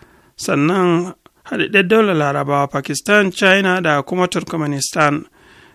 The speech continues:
Kakakin ma'aikatar kasuwanci na ƙasar ta Afghanistan ya ce daga ƙasar Afghanistan zuwa ƙasashen waje kuma, wato ƙasar ta fitar da kayayyaki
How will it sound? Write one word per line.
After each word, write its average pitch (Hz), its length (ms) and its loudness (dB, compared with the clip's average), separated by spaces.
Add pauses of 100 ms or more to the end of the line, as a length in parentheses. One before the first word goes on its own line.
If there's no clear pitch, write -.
Kakakin 156 460 -4
ma'aikatar 170 600 -2
kasuwanci 180 720 -2
na 165 260 0
ƙasar 180 300 -6
ta 170 220 2
Afghanistan 170 580 -2
ya 170 320 -2
ce 160 460 -4 (640)
daga 147 640 -2
ƙasar 175 340 -2
Afghanistan 180 680 -2 (280)
zuwa 175 320 2
ƙasashen 180 460 -4
waje 160 240 -2
kuma, 202 280 0 (760)
wato 151 640 -4
ƙasar 180 520 0
ta 170 160 0
fitar 202 320 -6
da 160 340 -2
kayayyaki 202 880 -2